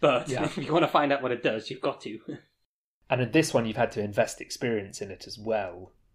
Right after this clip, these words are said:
Speaker 2: which is all of the advantages of, of long first scenarios that allow you to an easy shroud location and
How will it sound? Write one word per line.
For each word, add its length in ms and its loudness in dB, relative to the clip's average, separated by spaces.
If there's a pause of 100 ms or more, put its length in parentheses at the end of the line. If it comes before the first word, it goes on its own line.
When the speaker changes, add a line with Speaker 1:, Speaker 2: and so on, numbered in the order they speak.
Speaker 2:
which 200 -6
is 260 -10 (440)
all 180 10
of 100 6
the 120 8
advantages 540 4
of, 160 -8 (320)
of 300 -4 (220)
long 480 4
first 360 2
scenarios 560 0
that 100 -4
allow 200 2
you 100 0
to 100 -6
an 140 -4
easy 260 0
shroud 320 0
location 580 -2
and 300 -6